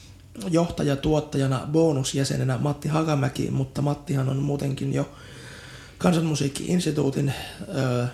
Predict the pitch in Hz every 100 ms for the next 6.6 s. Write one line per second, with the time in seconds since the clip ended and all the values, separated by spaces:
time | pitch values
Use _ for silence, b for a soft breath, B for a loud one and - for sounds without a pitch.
0 | - - 160 139 131 123 120 120 127 -
1 | 131 123 - B B B B - 233 135
2 | 127 123 - - 196 160 131 135 127 127
3 | - - 147 135 127 127 123 123 120 123
4 | 127 123 120 104 151 160 143 139 131 -
5 | 139 131 131 131 127 135 135 139 131 135
6 | 143 135 131 - - 131